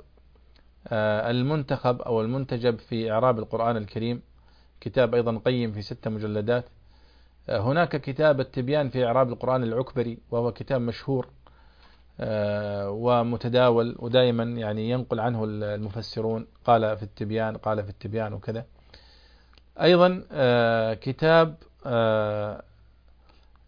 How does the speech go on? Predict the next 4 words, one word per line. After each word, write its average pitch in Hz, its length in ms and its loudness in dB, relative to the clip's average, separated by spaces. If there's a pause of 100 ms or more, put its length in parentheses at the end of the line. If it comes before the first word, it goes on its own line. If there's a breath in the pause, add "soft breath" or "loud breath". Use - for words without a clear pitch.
آه، 53 2000 -8
إعراب 135 340 6
القرآن 131 440 0
الكريم 127 540 -4